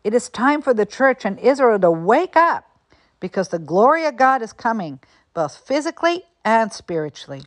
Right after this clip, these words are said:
All biblical feasts start by the blowing of the shofar,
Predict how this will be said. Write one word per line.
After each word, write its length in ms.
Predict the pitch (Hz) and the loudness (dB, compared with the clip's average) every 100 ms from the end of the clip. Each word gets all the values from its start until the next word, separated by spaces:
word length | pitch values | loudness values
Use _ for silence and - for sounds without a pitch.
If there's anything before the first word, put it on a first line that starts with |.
| _ _ _ _ _ _ _ _ - _ - | _ _ _ _ _ _ _ _ -20 _ 2
All 220 | 294 359 | 2 2
biblical 480 | 311 311 311 - 208 | -4 -4 -2 0 -2
feasts 440 | - 240 160 - | -2 -6 -6 -8
start 400 | - 208 190 135 - 131 - | -4 0 0 -2 -10 -8 -2
by 320 | 208 254 190 | 0 0 -4
the 120 | 151 | -8
blowing 440 | 143 170 175 151 | -8 -6 -6 -8
of 100 | 151 | -10
the 100 | 143 | -12
shofar, 760 | 139 160 143 - 185 151 - | -10 -6 -6 -4 -2 0 -2